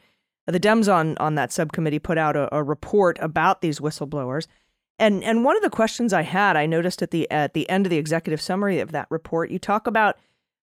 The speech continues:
uh, Trump aide Kash Patel and, and Russell Vought, uh, giving money and jobs to these whistleblowers shortly after the twenty twenty-two midterm elections. And, um,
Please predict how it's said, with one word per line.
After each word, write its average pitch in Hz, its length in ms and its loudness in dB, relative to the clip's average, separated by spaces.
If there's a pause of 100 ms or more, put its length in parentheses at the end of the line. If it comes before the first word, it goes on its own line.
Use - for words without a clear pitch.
uh, 190 220 2
Trump 247 320 -2
aide 196 220 -2
Kash - 440 -2
Patel 180 640 2
and, 139 180 -4
and 143 400 -6 (460)
Russell 185 360 0
Vought, 165 480 2 (120)
uh, 151 200 -2
giving 185 400 2
money 160 340 2
and 135 140 -4
jobs 160 580 2
to 180 120 -2
these 156 200 0
whistleblowers 147 680 0 (180)
shortly 160 460 0
after 165 320 0
the 143 100 -4
twenty 156 560 -2
twenty-two 170 440 -2
midterm 156 460 0
elections. 139 640 -2 (680)
And, 185 400 4
um, 170 320 4